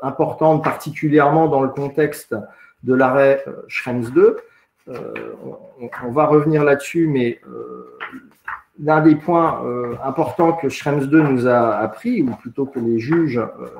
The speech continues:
nous ont, euh, nous, nous, ont souligné, et, euh, l'importance de garder à l'esprit que des contrats ne peuvent pas, euh, nécessairement aller contre la loi.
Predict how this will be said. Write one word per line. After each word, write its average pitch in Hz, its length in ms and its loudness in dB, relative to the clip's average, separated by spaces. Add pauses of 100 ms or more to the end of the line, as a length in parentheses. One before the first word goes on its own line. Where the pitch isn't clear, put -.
nous 123 220 -12
ont, 123 300 -4
euh, 110 180 -8 (200)
nous, 117 200 -12
nous, 120 180 -14 (960)
ont 123 100 -10
souligné, 165 680 4 (520)
et, 139 320 0
euh, 127 100 -14 (1400)
l'importance 180 920 2
de 139 100 0
garder 180 440 4
à 151 60 4
l'esprit 208 520 -4
que - 160 -6
des 135 260 -4
contrats 180 680 2
ne 156 100 0
peuvent 139 440 -2
pas, 208 400 0
euh, 139 220 -6
nécessairement 151 800 -2
aller 175 420 2
contre 202 400 0
la 170 120 2
loi. 165 400 2